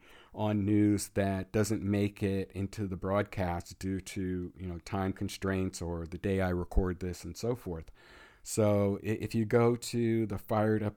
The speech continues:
Radio page in Facebook, uh, there will be a post, uh, you know, probably, you know, midweek, uh, regarding this, where I will follow up and give you the outcome and let you know what I think it means.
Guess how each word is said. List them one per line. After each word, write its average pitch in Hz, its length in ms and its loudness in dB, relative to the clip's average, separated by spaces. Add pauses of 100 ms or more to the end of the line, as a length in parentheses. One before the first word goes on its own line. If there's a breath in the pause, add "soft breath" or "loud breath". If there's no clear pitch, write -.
Radio 101 600 2 (320)
page 101 480 -2
in 95 80 -4
Facebook, 123 520 -2 (760 soft breath)
uh, 92 240 -2
there 101 140 2
will 110 80 6
be 120 140 2
a 110 60 4
post, 104 640 2
uh, 98 480 -2 (140)
you 98 80 -8
know, 87 140 -6
probably, 104 1080 0 (260)
you 90 120 -6
know, 85 220 -10 (120)
midweek, 104 840 2 (380 soft breath)
uh, 87 300 -4
regarding 98 680 4
this, 92 340 -4
where 95 120 -2
I 92 60 0
will 90 100 -4
follow 95 420 0
up 92 180 -2
and 92 140 -4
give 98 200 -2
you 98 120 -2
the 90 200 -4
outcome 90 560 -2
and 90 140 -2
let 87 200 -4
you 95 60 0
know 92 140 0
what 87 160 0
I 95 100 0
think 95 300 -4
it 87 140 -8
means. 90 440 -4